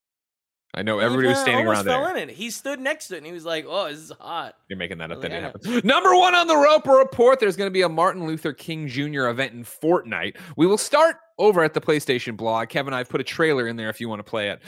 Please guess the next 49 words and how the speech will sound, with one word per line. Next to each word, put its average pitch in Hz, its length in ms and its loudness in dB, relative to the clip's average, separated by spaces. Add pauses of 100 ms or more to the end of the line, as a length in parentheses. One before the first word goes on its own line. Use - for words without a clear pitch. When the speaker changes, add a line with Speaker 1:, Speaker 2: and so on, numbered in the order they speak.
Speaker 2:
Yeah, 220 80 -10
you 202 100 -6
Speaker 1:
Uh, 135 260 4
this 135 200 -4
Speaker 2:
sure 127 80 -8
Speaker 1:
is 117 80 -8
gonna 123 120 -4
Speaker 2:
have, 120 80 -6
Speaker 1:
be, 120 240 -4
Speaker 2:
haven't 110 240 -2
you? 110 40 -4
Speaker 1:
uh, 113 40 -6
Ryan 147 460 0 (280)
Bro-, 135 260 0 (720)
Brosker, 143 540 0 (260)
uh, 131 160 2
for 143 120 -6
community 156 240 -4
manager 120 300 -2
at 113 60 -2
Epic 107 220 -4
Games. 92 380 -8 (880)
Time 233 280 0
Studio 123 400 0
presents 123 400 -6
March 147 340 -4
Through 139 160 -6
Time, 98 460 -10 (260)
an 143 140 -2
all-new 196 480 2
experience 117 560 -8
where 113 160 0
we 139 120 -4
celebrate 123 480 0
the 117 100 -2
life 131 340 -2
and 170 220 -4
legacy 107 420 -2
of 98 120 -6
Nobel 131 440 -2
Peace - 260 -10
Prize 113 380 -2
recipient 92 480 -8
Doc-, 85 240 -6 (120)
Doctor 117 320 -2
Martin 110 280 -4
Luther 98 220 -8
King 98 260 -12
Junior. 90 360 -12